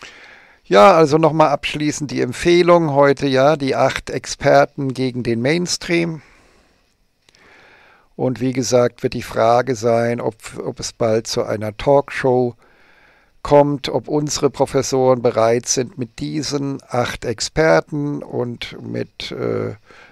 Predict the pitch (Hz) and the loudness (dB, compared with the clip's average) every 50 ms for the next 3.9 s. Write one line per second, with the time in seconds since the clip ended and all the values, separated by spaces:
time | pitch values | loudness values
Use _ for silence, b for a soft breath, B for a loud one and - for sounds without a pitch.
0 | b b - 110 120 120 104 104 113 127 143 147 143 - _ _ - 135 - 120 | b b -2 2 2 4 4 6 6 6 6 6 4 0 _ _ -6 -4 0 2
1 | 117 120 127 127 - - - - 131 127 131 - - - - 135 123 123 117 - | 2 2 2 0 -4 -6 -6 -4 -4 -4 -4 -6 -8 -8 -6 -6 -6 -6 -8 -12
2 | - - - 123 117 - - - - - - 131 131 131 - - 143 127 - - | -12 -10 -8 -8 -10 -10 -14 -16 -16 -8 -4 -2 -2 -2 -4 -6 -8 -8 -8 -10
3 | - - 147 147 131 - - - - _ - 156 151 - - 170 147 - | -2 2 4 4 4 2 -2 -16 -12 _ 2 2 2 2 0 -10 -10 -10